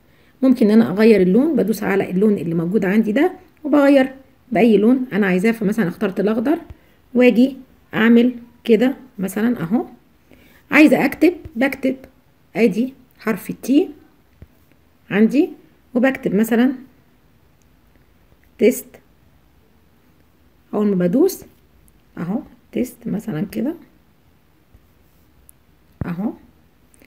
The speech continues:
كتبها لي تحت زي ما احنا شايفين كده. يبقى احنا هنا اتعلمنا ازاي ان احنا نكتب، وازاي ان احنا نحدد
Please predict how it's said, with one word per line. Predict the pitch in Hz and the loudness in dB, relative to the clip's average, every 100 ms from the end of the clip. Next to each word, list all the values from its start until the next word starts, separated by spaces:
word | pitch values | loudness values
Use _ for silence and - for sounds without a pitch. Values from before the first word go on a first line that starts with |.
| _ - | _ -8
كتبها | 233 190 226 | -4 0 0
لي | 214 | 0
تحت | 196 208 - | -2 -6 -6
زي | 185 190 | -4 -4
ما | |
احنا | 190 190 190 - _ _ | -4 -6 -8 -10 _ _
شايفين | - 180 - 185 | -4 -4 -6 -12
كده. | - _ _ _ _ | -16 _ _ _ _
يبقى | - 240 | -4 0
احنا | 233 | 2
هنا | 233 | 2
اتعلمنا | 220 190 226 - | 2 2 2 2
ازاي | 175 220 | 0 0
ان | 208 | 0
احنا | 220 196 | -2 -2
نكتب، | 208 - 339 349 - _ - | -2 -2 -4 -4 -8 _ -6
وازاي | 220 214 247 | 0 4 4
ان | 226 | 4
احنا | 226 233 247 - - _ _ - | 2 -2 -2 -12 -20 _ _ -4
نحدد | 220 269 226 208 - | -4 -2 -2 -2 -4